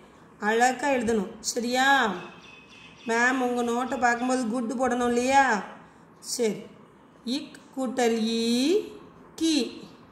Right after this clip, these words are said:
இங் கூட்டல் ஈ, ஞி. அடுத்து இச். இக், இங், இச்.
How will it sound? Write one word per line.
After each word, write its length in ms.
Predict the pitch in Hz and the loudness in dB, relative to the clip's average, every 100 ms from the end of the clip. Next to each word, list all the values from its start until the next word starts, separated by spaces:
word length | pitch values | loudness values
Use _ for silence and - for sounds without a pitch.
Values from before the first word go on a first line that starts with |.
| - - - - - - - - - - | -20 -20 -20 -20 -20 -20 -20 -20 -14 -4
இங் 500 | 254 277 330 349 - | -2 0 0 -2 -2
கூட்டல் 480 | 285 262 247 233 208 | -4 0 2 2 0
ஈ, 520 | 240 233 247 320 403 - - - - - | 0 0 0 0 -2 -8 -20 -20 -20 -8
ஞி. 640 | 262 277 320 311 240 - - - - - - - - - - - | 0 2 4 2 0 -4 -14 -18 -20 -20 -20 -20 -20 -20 -20 -16
அடுத்து 800 | - 208 214 214 226 226 240 269 - - - - | -4 -2 -2 6 8 10 8 4 -4 -14 -20 -10
இச். 420 | 262 277 - - - - - - - - - - | -6 -6 -4 -4 -6 -14 -20 -20 -20 -20 -20 -10
இக், 420 | 214 285 339 - - - - - | -6 -6 -8 -16 -20 -20 -20 -6
இங், 560 | 220 254 262 302 415 - - - - - | 0 0 0 0 -2 -6 -16 -20 -14 -4
இச். 440 | 294 214 - - | -2 -2 -4 -6